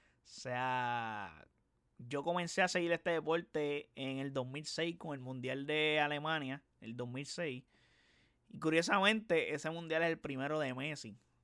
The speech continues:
Y, y he viajado todo este camino junto a él, viéndolo jugar fútbol, siendo fanático de Messi. Recuerdo que en ese Mundial me enamoré del juego gracias a Ronaldinho.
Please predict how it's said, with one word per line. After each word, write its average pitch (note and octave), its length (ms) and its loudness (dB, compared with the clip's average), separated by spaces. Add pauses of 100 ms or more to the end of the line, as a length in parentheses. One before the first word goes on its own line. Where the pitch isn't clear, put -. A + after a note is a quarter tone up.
(320)
Y, B2+ 1080 -4
y C3 160 -4
he C#3+ 80 0
viajado E3 640 6
todo D#3 160 2
este F3 200 -2
camino E3 400 -2
junto E3 380 -4
a C#3 140 2
él, E3+ 160 2
viéndolo D3+ 560 0
jugar C#3 320 0
fútbol, C3+ 500 -8 (640)
siendo C#3+ 380 -4
fanático D3 440 0
de C#3 140 0
Messi. D3 460 -4
Recuerdo C3+ 560 -2
que C#3+ 80 -8
en C#3+ 100 -8
ese C#3+ 220 -6
Mundial C#3+ 720 2
me C3+ 100 -10
enamoré C3 420 -4
del C#3+ 160 0
juego D3+ 300 2
gracias D3 420 0
a D3 40 0
Ronaldinho. D3 760 -4